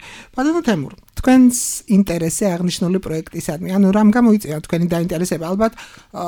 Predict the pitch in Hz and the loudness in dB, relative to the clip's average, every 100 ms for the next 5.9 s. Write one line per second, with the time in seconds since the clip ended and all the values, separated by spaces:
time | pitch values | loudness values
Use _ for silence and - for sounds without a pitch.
0 | 180 175 190 - 320 233 185 240 202 190 | -6 -6 -6 0 2 2 0 0 0 0
1 | 214 196 185 170 143 - - 170 180 - | -2 -2 -4 -6 -8 -12 -10 -8 -8 -4
2 | 190 185 180 185 185 196 196 196 277 254 | -4 -2 0 0 0 0 -2 -2 -4 -2
3 | 208 175 160 156 160 160 151 170 180 160 | -2 -2 -6 -8 -8 -8 -8 -8 -8 -8
4 | 175 180 175 170 170 196 185 196 180 175 | -8 -10 -8 -10 -8 -10 -8 -6 -4 -6
5 | 170 180 165 180 180 214 226 240 | -8 -8 -8 -8 -8 -8 -6 -6